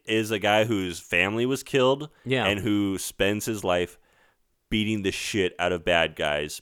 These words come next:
Speaker 1: because of that past trauma.
Speaker 2: And they make, uh, they make Kersey believably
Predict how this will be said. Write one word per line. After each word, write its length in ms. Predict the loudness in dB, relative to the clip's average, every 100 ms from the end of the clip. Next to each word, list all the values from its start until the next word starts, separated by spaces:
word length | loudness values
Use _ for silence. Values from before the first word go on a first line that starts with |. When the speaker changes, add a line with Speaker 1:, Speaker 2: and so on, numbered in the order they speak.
| -10
Speaker 1:
because 500 | -12 -6 -6 -6 -10 -6
of 240 | -4 -2
that 260 | -4 -4 -6
past 340 | -8 -8 -8
trauma. 400 | -8 -6 -6 -8
Speaker 2:
And 80 | -6
they 80 | -2
make, 320 | 0 0 0
uh, 80 | -2
they 80 | 2
make 300 | 2 2 0
Kersey 440 | -2 -2 0 -4 -6
believably 840 | -2 -2 0 0 0 0 -2